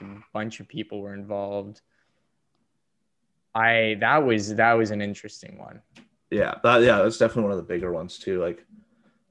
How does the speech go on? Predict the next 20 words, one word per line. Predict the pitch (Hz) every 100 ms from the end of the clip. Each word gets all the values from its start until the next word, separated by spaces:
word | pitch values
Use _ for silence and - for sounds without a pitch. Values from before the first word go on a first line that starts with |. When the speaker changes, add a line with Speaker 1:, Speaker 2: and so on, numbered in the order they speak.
| _ _ -
Speaker 2:
that | 107
was | 95
kind | - 101
of, | 95
that | 120
was | 127
while | 127 110
Ryan | 107 104 101
McDonough | 101 98
was, | 98
like, | 92 92
in | 107
his | 98 90
prime | - 101 92 95
too. | 90 98 95 92 - _ _ _ _ _ _ _ _ _ _ _ _ _ _ _ _ _ _ _ - 240
Speaker 1:
Was | 277 277 277 262 269
he | 294
a | 320
little | 247 254 143 - 135
past? | 127 160 208 - - _